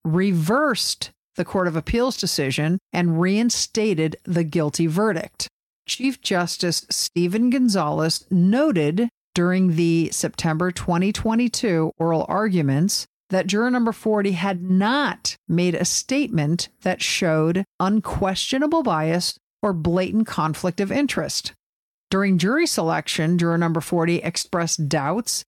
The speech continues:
about her ability to be impartial. Still, she said she would try to be fair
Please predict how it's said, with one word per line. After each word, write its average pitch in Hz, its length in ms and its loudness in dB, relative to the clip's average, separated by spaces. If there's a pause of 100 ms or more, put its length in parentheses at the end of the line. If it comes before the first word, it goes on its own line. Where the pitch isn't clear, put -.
about 160 380 -2
her 180 140 2
ability 160 420 0
to - 140 -2
be 160 200 0
impartial. 160 840 -2 (320)
Still, 226 840 0 (160)
she - 180 -2
said 175 260 -2
she - 140 -2
would 175 180 0
try 175 300 -2
to 196 100 -2
be 254 140 0
fair 160 680 -2